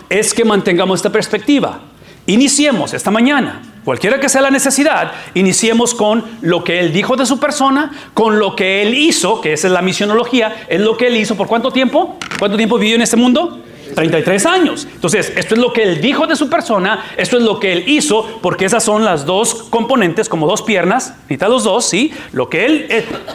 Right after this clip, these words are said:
esto que está aquí en la pantalla, si pueden poner de esta manera, esto es el Evangelio. El Evangelio es lo que Él dijo de su persona y es lo que Él hizo por treinta y tres años basado en lo que dijo.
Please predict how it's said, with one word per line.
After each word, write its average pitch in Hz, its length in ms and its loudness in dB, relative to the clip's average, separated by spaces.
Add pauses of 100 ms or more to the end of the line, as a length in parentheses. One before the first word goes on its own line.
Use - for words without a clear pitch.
(120)
esto 285 260 0
que 285 60 -2
está 262 160 0
aquí 254 140 -2
en 247 40 2
la 233 120 0
pantalla, 196 480 0
si 160 100 -4
pueden 190 220 -2
poner 190 100 2
de 196 60 0
esta 190 100 -2
manera, 175 360 0
esto 196 200 0
es - 80 -2
el 170 80 2
Evangelio. 147 480 -2 (300)
El 170 160 2
Evangelio 262 640 2 (180)
es 170 140 0
lo 180 160 0
que 160 100 0
Él 135 180 -2
dijo 214 220 0
de 269 100 0
su 233 140 -2
persona 247 540 0 (180)
y 160 80 2
es 165 80 2
lo 175 160 2
que 156 140 2
Él 147 160 -2
hizo 277 280 2
por 214 120 -2
treinta 180 260 0
y 170 60 -2
tres 240 240 0
años 180 360 2 (160)
basado 208 720 2
en 185 100 2
lo 151 120 0
que 156 100 0
dijo. 120 340 -8